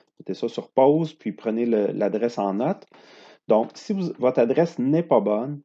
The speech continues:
vous allez devoir aller sur « Supprimer ». Puis là, on va refaire le chemin.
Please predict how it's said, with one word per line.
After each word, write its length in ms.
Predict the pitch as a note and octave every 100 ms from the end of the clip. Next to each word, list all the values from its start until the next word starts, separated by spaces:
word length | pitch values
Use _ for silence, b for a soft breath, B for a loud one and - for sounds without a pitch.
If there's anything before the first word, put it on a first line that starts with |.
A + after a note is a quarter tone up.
| _ -
vous 200 | G#2 A2
allez 260 | A2+ C#3
devoir 380 | C#3+ A#2+ C3 C#3+
aller 180 | A2+ C#3
sur « 320 | D3 G2 -
Supprimer ». 760 | - - F3 - A#2 A2 D#3+ - _ _ _ _ _ _ _ _ _ _ _ _ _ _ _ _ _ _
Puis 80 | -
là, 80 | D#3
on 60 | B2
va 320 | G#2+ G#2+ C3
refaire 300 | B2+ C#3 C3
le 120 | G#2
chemin. 320 | - - -